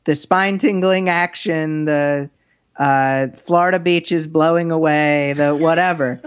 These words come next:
<laughs> um, if you, if you like this, then you'll love that."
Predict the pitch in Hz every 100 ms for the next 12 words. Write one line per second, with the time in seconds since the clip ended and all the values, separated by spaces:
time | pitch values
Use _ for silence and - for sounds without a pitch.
0 | - - - 156 151 151 147 - _ _
1 | _ _ _ - 165 175 180 208 226 233
2 | 240 233 _ _ _ - 208 240 254 247
3 | 240 220 214 202 208 185 185 175 170 175
4 | 165 156 190 185 139 147